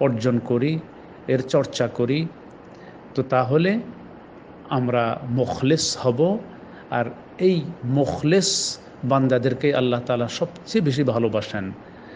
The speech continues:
এবং মৃত্যুর পর তাদের রেজাল্ট তারা সরাসরি পাবে এবং আল্লাহ তাদের প্রতি খুবই খুশি হবেন এবং তার এই ছোটোখাটো ত্রুটি বিচ্ছুতি, মানবিক দুর্বলতা, গুনাহ, সেগুলো ক্ষমা করে তাকে মুক্ত,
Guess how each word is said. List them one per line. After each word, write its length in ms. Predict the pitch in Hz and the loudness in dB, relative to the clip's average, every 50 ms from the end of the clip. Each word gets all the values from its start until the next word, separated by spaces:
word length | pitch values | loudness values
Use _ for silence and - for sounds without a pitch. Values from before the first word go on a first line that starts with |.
| - - - - | -18 -14 -6 -2
এবং 180 | 139 135 143 131 | 0 2 4 4
মৃত্যুর 520 | 131 139 165 170 170 170 - 156 143 139 135 | 4 6 4 4 2 0 0 0 0 0 2
পর 160 | 147 139 123 | 2 2 2
তাদের 400 | 123 - 127 123 120 139 120 117 | 2 0 0 0 2 0 0 2
রেজাল্ট 380 | 117 127 123 120 151 147 139 - - - | 2 2 2 4 2 2 2 0 -2 -2
তারা 320 | - 123 131 139 156 175 170 - - - - | -2 0 2 2 0 -2 -4 -8 -12 -16 -10
সরাসরি 480 | - - 117 120 117 - 131 117 120 117 - | -6 -2 0 0 0 0 0 0 0 0 0
পাবে 360 | 123 113 107 104 123 143 160 175 - - - - - - - - - | 0 0 0 2 0 0 0 -2 -6 -10 -16 -18 -18 -20 -12 -8 -4
এবং 220 | 135 135 127 127 104 | -2 0 0 0 0
আল্লাহ 260 | 131 127 123 127 123 117 | 0 2 2 2 2 2
তাদের 280 | - 127 120 120 117 | 0 0 0 0 -2
প্রতি 280 | 113 - 123 - - 131 131 - | -2 -4 -6 -6 -6 -8 -10 -6
খুবই 280 | - 226 226 175 185 | -2 0 2 2 2
খুশি 360 | 165 - - 139 127 - 147 131 | 0 0 -2 -4 -2 -2 -2 0
হবেন 440 | 117 117 110 123 139 160 175 180 170 - - - - - - - - - - | 0 0 0 0 0 0 0 -2 -6 -8 -14 -18 -18 -18 -18 -18 -18 -12 -6
এবং 320 | - 135 120 131 123 120 120 - | -4 -2 0 0 0 0 0 0
তার 320 | 135 123 120 113 110 120 - - - - - - - - - - - - - - - - - - 151 | 2 2 2 2 0 -4 -8 -10 -16 -20 -20 -20 -20 -20 -18 -18 -18 -18 -18 -16 -10 -10 -4 0 2
এই 240 | 135 127 120 117 113 - - - - - - - 147 139 - - - - - 151 139 127 123 120 - | 4 4 4 4 2 -2 -6 -12 -20 -20 -12 -10 -10 -10 -10 -12 -12 -4 -2 0 0 0 0 -2 -2
ছোটোখাটো 580 | - 131 123 - 139 - - 127 123 - 139 131 - | -2 -2 0 0 -2 0 0 -2 -2 0 -2 -2 0
ত্রুটি 280 | - 135 131 135 139 127 | 0 0 2 2 2 0
বিচ্ছুতি, 540 | 117 123 120 - - - 131 127 - 139 | 0 0 -2 -4 -4 -4 -4 -2 0 -2
মানবিক 460 | 131 127 123 123 120 110 120 110 107 110 | 0 0 2 0 2 0 0 -2 0 0
দুর্বলতা, 600 | 127 123 127 113 120 113 113 110 - - 123 123 | 0 0 2 2 2 2 0 0 0 -2 -2 0
গুনাহ, 480 | 120 110 120 120 120 123 139 151 151 - | 0 2 2 2 2 2 0 0 -2 -2
সেগুলো 480 | - 131 117 113 127 135 147 170 175 - - - - - - - - - - - - - - - | -2 -2 0 2 2 2 2 2 0 -2 -6 -12 -16 -18 -18 -20 -20 -20 -20 -20 -20 -20 -16 -12
ক্ষমা 300 | - - 135 131 143 156 | -4 -2 0 2 2 2
করে 300 | 156 151 147 135 123 123 | 2 2 2 2 4 2
তাকে 320 | 123 123 120 113 - 139 127 | 2 0 -2 -2 0 0 0
মুক্ত, 500 | 120 135 151 151 - - - - 127 | 2 2 2 0 0 -4 -2 0 0